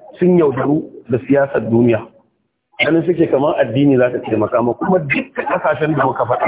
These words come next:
a nan, haka ƙasashe kusan goma. Da duk ƙasashen da aka ruguza, za ka ga da gudunmawar Iran da ita ta amfani aka ruguza ƙasashe.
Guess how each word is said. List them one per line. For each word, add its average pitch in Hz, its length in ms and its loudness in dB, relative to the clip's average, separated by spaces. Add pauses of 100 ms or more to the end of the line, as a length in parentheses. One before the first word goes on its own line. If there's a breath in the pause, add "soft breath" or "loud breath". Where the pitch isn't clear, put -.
(140)
a 127 60 -4
nan, 135 140 -2 (680)
haka 196 300 0
ƙasashe 165 560 0
kusan 139 400 0
goma. 143 320 0 (1160)
Da 147 80 2
duk 113 180 -2 (240)
ƙasashen 180 400 2
da 147 160 2
aka 147 140 0
ruguza, 127 500 2 (960)
za 165 160 0
ka 175 100 -4
ga 139 120 -2
da 127 120 0
gudunmawar 151 720 2 (140)
Iran 135 320 2
da 113 80 -4
ita - 340 -2
ta - 80 2
amfani 131 320 0
aka 135 200 0
ruguza 117 340 2
ƙasashe. - 400 -4